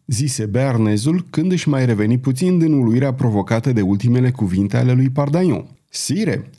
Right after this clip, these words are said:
zise Pardaion, „explicația va fi scurtă. Aveți o armată destul de puternică în ceea ce privește numărul și entuziasmul soldaților maestății voastre. Desigur,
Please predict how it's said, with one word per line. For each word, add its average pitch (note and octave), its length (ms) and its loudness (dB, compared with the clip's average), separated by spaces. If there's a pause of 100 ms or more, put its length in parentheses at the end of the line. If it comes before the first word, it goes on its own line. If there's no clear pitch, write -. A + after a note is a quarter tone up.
(100)
zise A2+ 360 -2
Pardaion, G2 580 0 (340)
„explicația D#3 920 -4
va G#2+ 140 -2
fi C3 200 0
scurtă. - 600 -6 (340)
Aveți B3 360 -2
o G#3 40 -2
armată F#3 460 0
destul C#3+ 340 -2
de C#3+ 100 0
puternică C3 680 0
în C#3 100 2
ceea A#2+ 180 -2
ce A#2 140 -2
privește G#2 500 -2
numărul B2+ 440 2
și B2+ 160 -2
entuziasmul B2 680 0
soldaților A2+ 640 0
maestății A#2+ 560 0
voastre. C3+ 480 -2 (160)
Desigur, A#2+ 840 -2